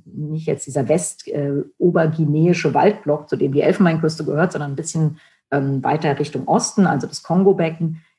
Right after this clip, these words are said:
ist der Stabilisator für das Klima in Mitteleuropa. Das heißt, wenn wir hier weiter Landwirtschaft betreiben wollen, wenn wir nicht, äh, dauernd unter extremen Wetterereignissen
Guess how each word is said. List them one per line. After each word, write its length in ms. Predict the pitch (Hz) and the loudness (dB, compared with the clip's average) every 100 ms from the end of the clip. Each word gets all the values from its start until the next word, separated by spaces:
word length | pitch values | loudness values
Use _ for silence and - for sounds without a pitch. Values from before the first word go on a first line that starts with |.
| - | -6
ist 180 | 156 | -2
der 100 | 147 | 0
Stabilisator 880 | 156 151 156 143 131 151 185 - 180 | 0 0 0 0 0 0 -2 0 0
für 640 | 180 - 185 185 190 190 - | -2 2 4 6 4 0 -4
das 220 | 160 160 | -6 -6
Klima 320 | - 170 175 | -2 2 2
in 160 | 160 160 | 2 2
Mitteleuropa. 800 | 160 160 147 139 151 151 - 147 _ _ _ | 2 0 -4 -6 -6 -8 -14 -20 _ _ _
Das 100 | - | -2
heißt, 160 | 147 151 | -2 0
wenn 100 | 143 | 2
wir 100 | 175 | 4
hier 200 | 180 151 | 4 2
weiter 640 | 156 190 175 165 160 - - | 0 2 2 2 0 -8 0
Landwirtschaft 500 | 175 233 233 214 208 | 0 2 0 -2 -2
betreiben 480 | 196 - 170 175 175 | -4 0 2 4 2
wollen, 320 | 160 160 156 | 2 0 0
wenn 160 | 147 | -2
wir 180 | 151 151 | 0 2
nicht, 360 | 156 170 175 - | 2 0 -2 -2
äh, 280 | 160 156 151 - _ | 2 2 0 -4 _
dauernd 340 | 151 160 165 | 2 2 2
unter 220 | 165 156 160 | 0 0 -2
extremen 440 | - - 185 202 | -2 2 4 4
Wetterereignissen 1120 | 180 185 180 - 123 170 175 160 175 160 160 | 4 2 2 2 2 0 -2 -2 -2 -2 -6